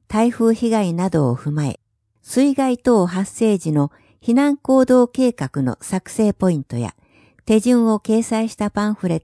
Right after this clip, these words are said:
トを作成しました。各地域の自主防災組織などに配布するほか、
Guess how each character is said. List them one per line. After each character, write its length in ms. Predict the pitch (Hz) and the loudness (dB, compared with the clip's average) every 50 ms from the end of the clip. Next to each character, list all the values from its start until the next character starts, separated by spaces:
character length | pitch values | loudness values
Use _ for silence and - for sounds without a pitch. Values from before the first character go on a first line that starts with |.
| _ | _
ト 140 | - 156 147 | -2 0 0
を 100 | 143 - - | 0 -2 -4
作 300 | - - 156 143 - - | -8 -8 -8 -8 -8 -6
成 200 | - 160 151 147 | -4 -2 -2 -2
し 140 | - - | -4 -6
ま 140 | 135 127 127 | -6 -6 -6
し 120 | - - - | -8 -12 -16
た。 180 | - - - _ _ _ _ _ _ _ _ _ _ _ _ _ _ _ _ _ _ _ _ _ _ | -18 -18 -20 _ _ _ _ _ _ _ _ _ _ _ _ _ _ _ _ _ _ _ _ _ _
各 320 | - 311 330 - 254 220 | -6 -4 -4 -2 -2 -4
地 220 | - - - 254 240 | -4 -2 -2 -2 -2
域 200 | 233 - 185 165 | -2 -2 -2 0
の 220 | 160 151 147 - _ _ _ _ | 0 0 0 -2 _ _ _ _
自 140 | - 185 208 | -4 -4 -2
主 160 | - - 240 | 0 0 0
防 220 | 208 208 220 233 247 | 2 2 2 2 0
災 280 | - - 226 220 220 | 0 -2 -2 -2 -2
組 160 | - 233 233 240 | -2 -2 -2 -2
織 240 | - - - 175 | -4 -6 -4 -2
な 160 | 175 190 202 180 | -2 -2 -2 0
ど 100 | 165 151 | 0 0
に 140 | 135 123 | 0 -2
配 260 | 131 127 151 170 185 190 | -2 -4 -4 -4 -2 -2
布 140 | 175 170 | -2 -4
す 120 | 165 - 165 | -4 -2 -2
る 140 | 156 151 147 | 0 0 0
ほ 140 | 143 131 | -2 -4
か、 240 | - - 117 - - | -6 -6 -8 -8 -10